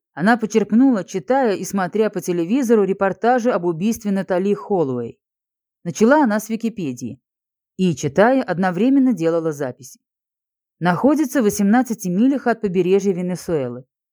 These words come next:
Один из островов, часто называемых голландскими Карибами. Одна из земель, составляющих королевство Нидерландов.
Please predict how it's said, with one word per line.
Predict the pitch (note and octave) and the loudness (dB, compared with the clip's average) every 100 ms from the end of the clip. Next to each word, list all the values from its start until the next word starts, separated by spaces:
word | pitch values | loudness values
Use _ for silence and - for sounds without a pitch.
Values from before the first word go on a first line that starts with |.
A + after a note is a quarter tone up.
| _ - | _ -6
Один | D#3+ D#3+ F#3+ | -2 2 2
из | E3 | 2
островов, | D#3+ - D3+ E3+ B3+ - | -2 0 2 2 0 -2
часто | G3+ A#3 A#3 | -2 0 2
называемых | A3+ F3+ E3+ G3 G#3+ G3+ | 2 2 0 0 0 0
голландскими | F3+ F3 F#3 E3 F#3+ F#3 | 0 0 -2 -4 -8 -4
Карибами. | F#3+ F#3 C#3 A#2+ A#2+ - _ _ _ _ | -2 -2 -4 -8 -12 -14 _ _ _ _
Одна | D#3 E3 G3+ F#3 | -4 0 2 0
из | |
земель, | C#3 E3+ G3 B3+ B3 | 0 0 2 0 -2
составляющих | F3+ - E3 F3+ A#3+ A#3+ B3 | -8 -2 0 2 0 0 -2
королевство | G#3 F#3+ F3 F3+ F#3+ | 0 2 0 -2 -4
Нидерландов. | F#3 F3+ F#3 D#3 A#2+ B2+ | -4 -2 -2 -2 -6 -10